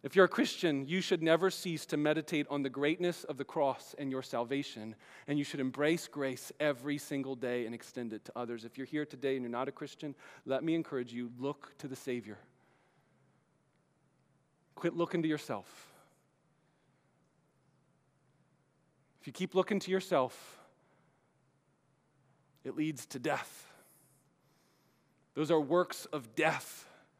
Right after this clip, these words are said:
And as the old hymn says, "Lay the deadly doing down, down at Jesus' feet and stand before him gloriously complete." The gospel is finished.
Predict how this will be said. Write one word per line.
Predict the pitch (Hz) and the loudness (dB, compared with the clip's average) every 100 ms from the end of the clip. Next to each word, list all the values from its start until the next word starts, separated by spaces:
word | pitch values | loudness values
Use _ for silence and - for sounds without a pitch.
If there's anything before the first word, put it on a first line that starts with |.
| _ _ _ _ _ | _ _ _ _ _
And | 127 | -6
as | 143 | -4
the | 147 | 2
old | 160 170 160 | 4 4 4
hymn | 170 156 | 2 2
says, | - 131 123 117 135 | 2 2 2 -4 -2
"Lay | 151 160 | 4 4
the | 165 135 | 4 0
deadly | 113 147 147 143 147 | -2 -2 -2 0 -2
doing | 123 143 143 143 131 | -2 -2 0 0 -2
down, | 117 127 131 131 127 117 107 | -2 -2 0 -2 -6 -8 -4
down | 131 139 151 147 147 | -2 0 0 0 -2
at | 135 - | -6 -10
Jesus' | 131 139 135 - | -10 -8 -8 -12
feet | - 131 131 | -10 -8 -6
and | 123 117 | -8 -10
stand | - - 139 139 143 127 | -10 -6 -4 -2 -4 -6
before | 127 131 - 123 | -8 -10 -6 -6
him | 120 120 113 | -4 -6 -8
gloriously | 110 117 120 117 110 - 107 104 | -10 -6 -6 -4 -6 -8 -12 -12
complete." | - 95 - 78 _ - _ _ _ _ _ _ _ _ _ _ _ _ _ _ _ _ _ _ _ _ | -14 -16 -16 -18 _ -20 _ _ _ _ _ _ _ _ _ _ _ _ _ _ _ _ _ _ _ _
The | 101 | 2
gospel | 131 127 - 135 123 | 2 2 -2 -2 -2
is | 117 | -6
finished. | - - 123 - - - - | -8 -6 -6 -8 -16 -18 -20